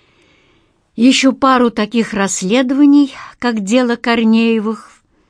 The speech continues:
и можно ехать выбирать участок", подумав, ответил сыщик. Примечание. Читайте об этом романе Натальи Солнцевой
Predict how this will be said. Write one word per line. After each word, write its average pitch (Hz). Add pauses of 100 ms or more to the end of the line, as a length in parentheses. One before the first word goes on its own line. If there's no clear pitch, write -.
(340)
и 143
можно 277
ехать 269
выбирать 185
участок", - (480)
подумав, 170
ответил 170
сыщик. - (1160)
Примечание. 170 (1700)
Читайте 269
об 208
этом 220
романе 214
Натальи 196
Солнцевой 180